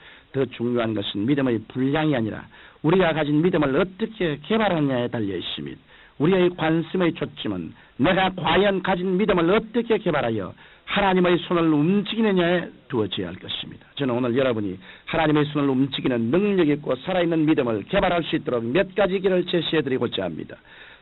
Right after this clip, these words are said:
첫째로 하나님의 손을 움직이는 믿음을 개발하기 위해서는 분명한 목표를 가져야 합니다. 히브리서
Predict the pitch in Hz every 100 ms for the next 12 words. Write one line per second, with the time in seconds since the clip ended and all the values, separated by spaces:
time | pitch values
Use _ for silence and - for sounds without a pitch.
0 | - 196 190 190 160 175 185 180 175 -
1 | 165 160 151 170 175 180 185 160 170 151
2 | 131 113 113 180 175 165 143 127 127 101
3 | 82 - - 135 156 180 175 170 160 -
4 | 170 160 147 123 95 62 - - _ _
5 | - - - 117 120